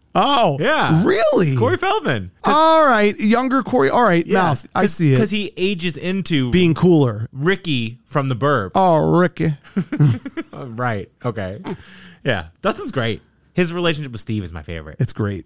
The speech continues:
Speaker 2: They're fun.
Speaker 1: That's like you and me. You're
Speaker 2: Yeah.
Speaker 1: my, you're my Dustin.
Speaker 2: Uh, kinda.
Speaker 1: I should have done the intro. The
Speaker 2: Yeah.
Speaker 1: Dustin and my Steve.
Speaker 2: Yeah. Why'd you call me one?
Speaker 1: 'Cause you're the one.
Speaker 2: <laughs> I'm Neo?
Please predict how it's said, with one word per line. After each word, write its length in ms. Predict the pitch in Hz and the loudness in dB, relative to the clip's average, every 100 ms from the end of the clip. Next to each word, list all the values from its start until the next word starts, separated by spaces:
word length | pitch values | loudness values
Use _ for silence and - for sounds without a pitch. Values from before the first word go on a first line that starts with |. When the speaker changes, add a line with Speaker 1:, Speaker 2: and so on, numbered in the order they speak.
| - | -12
Speaker 2:
They're 100 | 147 | -12
fun. 160 | - - | -8 -4
Speaker 1:
That's 120 | 170 | -2
like 100 | 190 | 2
you 100 | 208 | 4
and 80 | 208 | 4
me. 220 | 269 180 - | 2 0 -4
You're 140 | - 165 | 0 2
Speaker 2:
Yeah. 40 | |
Speaker 1:
my, 60 | 190 | 4
you're 140 | 180 | 2
my 100 | 196 196 | 2 2
Dustin. 420 | 226 - 104 92 _ | -2 -2 -6 -6 _
Speaker 2:
Uh, 120 | - 165 | -10 -6
kinda. 380 | 127 110 107 - | -6 -6 -6 -4
Speaker 1:
I 40 | |
should 120 | 143 190 | 2 2
have 80 | |
done 200 | 160 147 131 | 2 0 0
the 80 | |
intro. 360 | 120 127 - 104 _ | -2 -2 -4 -6 _
The 60 | 131 | -4
Speaker 2:
Yeah. 60 | 120 | 0
Speaker 1:
Dustin 260 | 127 - 127 | 0 0 0
and 40 | |
my 80 | 123 | 0
Steve. 340 | - 127 113 104 | 0 -2 -2 -2
Speaker 2:
Yeah. 200 | 214 160 | -2 -2
Why'd 220 | 139 226 | -2 -6
you 60 | 349 | -4
call 140 | 339 | -4
me 100 | 294 | -4
one? 520 | 185 123 143 110 82 67 _ - | -6 -4 -2 -2 -6 -14 _ -8
Speaker 1:
'Cause 220 | 240 143 | -4 -2
you're 120 | 101 | 0
the 100 | 117 | -2
one. 320 | 131 185 98 - _ - | -2 -4 -6 -10 _ -20
Speaker 2:
<laughs> 80 | - - - - 113 - - - _ _ _ - | -20 -20 -16 -2 -2 -2 -12 -20 _ _ _ -10
I'm 100 | 98 | -6
Neo? 420 | 98 135 202 | -4 -4 -6